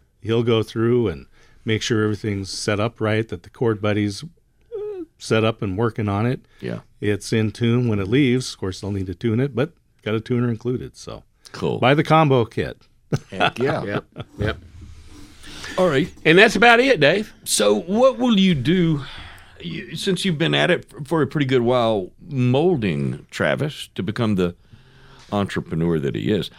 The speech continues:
Speaker 2: What, what will you do? What do you guys learn together? What do you, what do you discover, eh, like, now in the process? This many years into the process, the new, you're just looking for the newest things, the newest innovations, the n-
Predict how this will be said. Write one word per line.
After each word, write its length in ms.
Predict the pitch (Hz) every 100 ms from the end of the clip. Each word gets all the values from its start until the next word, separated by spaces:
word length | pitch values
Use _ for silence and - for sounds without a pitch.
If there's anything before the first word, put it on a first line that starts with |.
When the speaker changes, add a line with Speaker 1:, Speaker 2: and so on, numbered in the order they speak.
| -
Speaker 2:
What, 200 | 196 -
what 240 | 196 208 202
will 200 | 214 160
you 140 | 151
do? 280 | 104 135 135
What 180 | 131 156
do 60 |
you 120 | 175
guys 280 | 139 139 123
learn 260 | 110 117 120
together? 480 | 110 117 113 117 113
What 160 | 117
do 80 | 135
you, 240 | 127 113
what 280 | 107 117 127
do 60 | 127
you 100 | 120
discover, 640 | 98 - 110 101 123 123 -
eh, 160 | 107 117
like, 360 | 139 120 117 -
now 600 | 123 104 92 101 65 58 -
in 140 | 78
the 60 | 69
process? 600 | 78 67 - 62 60 - - - -
This 260 | 127 143
many 160 | 143 131
years 300 | 113 110 95
into 180 | 104 92
the 80 | -
process, 560 | 71 58 60 52 - - - - - _ - - - -
the 120 | 120 147
new, 180 | 165
you're 200 | 196 165
just 220 | 143 165 127
looking 320 | 139 151 151
for 120 | 151
the 120 | 139
newest 440 | 127 127 143 - -
things, 340 | 139 151 143
the 80 | 123
newest 300 | 123 139 135
innovations, 760 | 127 110 117 131 156 160 143
the 60 | 101
n- 480 | 104 104 110 -